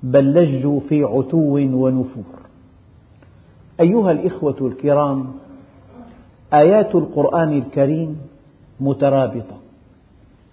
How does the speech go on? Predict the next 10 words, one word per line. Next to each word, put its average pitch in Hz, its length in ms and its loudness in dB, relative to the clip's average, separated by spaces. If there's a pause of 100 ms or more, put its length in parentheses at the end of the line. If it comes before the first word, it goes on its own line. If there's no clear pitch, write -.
(540)
وهذا 180 420 4
معنى 170 320 -2
قوله 156 680 0
تعالى: 147 500 -2 (760)
"كتاب 170 600 2 (140)
أحكمت 147 600 2
آياته". 107 580 -4 (1120)
الإحكام 175 640 2
هو 175 220 2
الترابط، 156 680 0